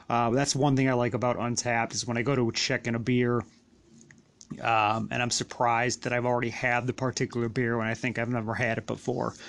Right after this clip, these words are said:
That's an always, that's an always interesting dynamic, and what's one of the perks I kinda like about, uh, Untappd.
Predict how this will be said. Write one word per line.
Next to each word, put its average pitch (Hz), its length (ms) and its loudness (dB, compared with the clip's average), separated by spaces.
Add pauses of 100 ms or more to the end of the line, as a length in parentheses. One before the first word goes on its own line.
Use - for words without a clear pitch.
(240)
That's 151 160 2
an 139 80 4
always, 127 400 4 (240)
that's 175 180 2
an 147 100 -2 (100)
always 160 360 4
interesting 143 640 4
dynamic, 117 760 0
and 117 220 0
what's 120 220 0
one 123 180 2
of 117 60 2
the 113 200 2 (240)
perks - 320 2
I 123 60 0
kinda 113 260 0
like 113 300 2
about, 110 580 0 (520)
uh, 101 240 2
Untappd. 110 720 -2